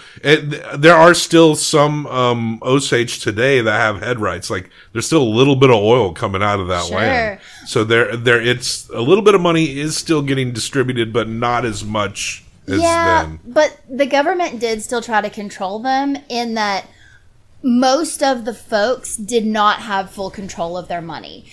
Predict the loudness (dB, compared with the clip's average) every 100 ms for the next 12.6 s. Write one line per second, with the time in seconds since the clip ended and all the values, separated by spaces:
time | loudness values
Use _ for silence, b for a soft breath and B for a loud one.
0 | B B 2 4 6 2 0 0 2 4
1 | 4 2 2 2 0 -4 -4 -4 -6 -4
2 | 0 -2 -2 -6 -6 -4 -4 0 -2 -2
3 | -4 -4 -2 -2 2 4 4 4 2 2
4 | 0 4 2 2 -6 -6 -8 -6 -4 -4
5 | -6 -14 -8 -8 2 6 8 6 6 4
6 | 4 2 -4 0 2 4 2 0 -6 -4
7 | -6 -4 2 6 8 6 2 0 2 0
8 | 0 -2 -2 -2 -2 -2 -4 -6 -2 2
9 | 2 0 -2 -2 -4 -8 -14 -8 2 2
10 | 4 4 4 6 6 6 2 -4 -4 -4
11 | -6 -4 -4 -2 0 0 0 -4 -4 -8
12 | -6 -6 -6 -4 -6